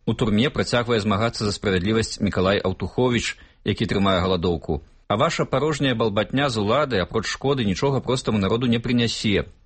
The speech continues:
Вельмі хацелася б разабрацца, хто такі спадар Міленкевіч. У дзве тысячы шостым годзе ён яўна быў супраць Лукашэнкі, а вось зараз, наадварот,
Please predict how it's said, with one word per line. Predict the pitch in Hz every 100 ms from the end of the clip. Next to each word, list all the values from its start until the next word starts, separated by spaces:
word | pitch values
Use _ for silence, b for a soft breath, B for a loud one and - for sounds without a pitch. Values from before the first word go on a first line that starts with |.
| -
Вельмі | 98 202 220
хацелася | 214 190 180 180
б | 175
разабрацца, | 160 135 139 165 -
хто | - 160
такі | 165 160 -
спадар | 156 135 143
Міленкевіч. | 151 160 - 113 101 87 - - _
У | -
дзве | 113 113 143
тысячы | 135 120 117
шостым | 131 - 113 101
годзе | 160 120 101
ён | - 107 110 107
яўна | 101 117 139 131
быў | 104 127 -
супраць | - 170 123 98
Лукашэнкі, | 101 92 95 98 85 - 76 - -
а | 107
вось | 107 - -
зараз, | 87 120 147 131 -
наадварот, | 139 139 147 113 107